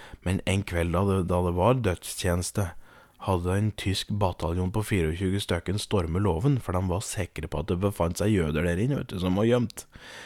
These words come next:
Men du kan tro de ble lange i maska, da alt de så bare var disse likskrømta.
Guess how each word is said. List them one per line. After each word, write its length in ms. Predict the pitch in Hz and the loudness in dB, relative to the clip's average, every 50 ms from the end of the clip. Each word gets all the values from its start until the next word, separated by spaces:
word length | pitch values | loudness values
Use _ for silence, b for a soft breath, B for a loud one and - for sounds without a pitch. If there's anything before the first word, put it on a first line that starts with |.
| B B B | B B B
Men 220 | - 76 80 78 87 | -4 -2 -2 0 2
du 80 | 87 85 | 0 2
kan 200 | - 98 92 92 | 4 2 2 2
tro 240 | - - 85 85 85 85 | 0 0 0 2 4 4
de 80 | 87 95 92 92 | 4 4 4 2
ble 100 | 90 92 - | 0 2 2
lange 300 | 98 90 85 82 80 87 | 2 2 2 2 2 2
i 60 | 95 | 2
maska, 500 | 95 82 87 - - - - 98 92 85 - B B B B B B B B B | 2 2 0 -2 -6 -2 0 0 0 0 -2 B B B B B B B B B
da 140 | - 92 - - - | 0 0 0 2 0
alt 300 | - 82 90 90 87 - - | 2 2 2 2 0 2 4
de 160 | 92 98 95 | 4 4 4
så 320 | - - - 90 82 87 | 2 0 2 2 2 2
bare 640 | 98 101 95 - 90 90 87 82 82 85 92 95 87 85 | 2 0 0 4 4 4 4 4 2 2 2 2 2 2
var 180 | 85 85 92 95 90 | 2 2 4 4 2
disse 240 | 85 - 92 90 95 | 0 0 0 0 0
likskrømta. 1120 | 95 92 98 98 92 82 - - - - - - - 82 85 85 85 - - - 117 - | 2 2 4 2 2 2 -2 -4 -8 -8 -6 -6 -4 -4 -2 -2 -2 -2 -4 -4 -6 -6